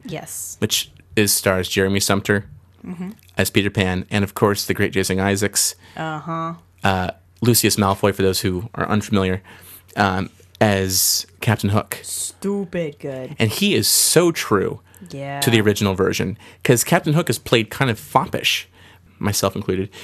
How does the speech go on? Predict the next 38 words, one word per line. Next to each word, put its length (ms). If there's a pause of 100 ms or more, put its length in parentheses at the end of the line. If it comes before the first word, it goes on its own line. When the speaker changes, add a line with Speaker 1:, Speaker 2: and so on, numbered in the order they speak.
(160)
Speaker 2:
but 80
also 280
by, 440
um, 540 (200)
all 180
of 140
the 340
original 380
actors 500 (480)
in 180
the 60
film 240
versions. 400 (580)
Hook's 240
kind 200
of 60
dirty. 340 (140)
He's 160
kind 260
of, 400
I 40
mean, 120
he's 220
educated 640
and 100
he 140
has 180
moments 500
of 140
eloquence 680
and 240
sophistication, 720 (720)
but 180 (360)
he's 220
a 40
pirate 400
still. 340 (140)
Speaker 1:
Mm-hmm. 320